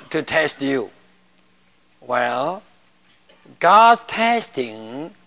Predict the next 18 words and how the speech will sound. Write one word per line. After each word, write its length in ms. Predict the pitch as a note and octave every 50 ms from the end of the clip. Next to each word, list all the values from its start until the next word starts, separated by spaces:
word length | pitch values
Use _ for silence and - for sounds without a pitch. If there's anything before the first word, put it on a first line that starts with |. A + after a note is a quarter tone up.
| _ _ _ _ _ -
is 240 | C3+ A#2+ - -
not 200 | D#3 E3+ E3+ D#3+
for 160 | - - D3 C#3+
himself. 600 | B2+ C#3+ B2+ A2+ - A2+ G2+ - - _ - _ _ _ _ _ _ _ _ _ _ - A#2+ A#2+
God 320 | D#3 F#3+ G#3+ A3 G3+ -
testing 760 | - A3 A#3 A3+ G#3 - D#3+ C3+ A#2 A#2 B2 C3+ C#3+ E3 F#3 F#3 _ _ _ -
mainly 460 | D3 F3+ G#3+ A3 G#3 F#3 D#3+ C#3+ C#3
is 60 | C3+
for 220 | - - - C#3 C#3
you. 260 | C#3+ D#3+ F3 C#3+ - - _ _ _ _ _ _ _ _ - - C3+
God 260 | F#3+ G3 G#3+ G#3+ G#3+
knows 380 | G#3+ A3 B3 B3 A#3 G3 - -
you, 260 | F#3 D3 A#2 G2+ - _ _ _ -
but 100 | - G3
you 160 | F#3+ A3+ C#4 C4+
don't 240 | C#4 C4+ B3+ A3+
know 140 | G#3 F#3+ E3+
yourself. 480 | C#3+ B2+ A#2 G#2+ - A#2+ G#2+ - -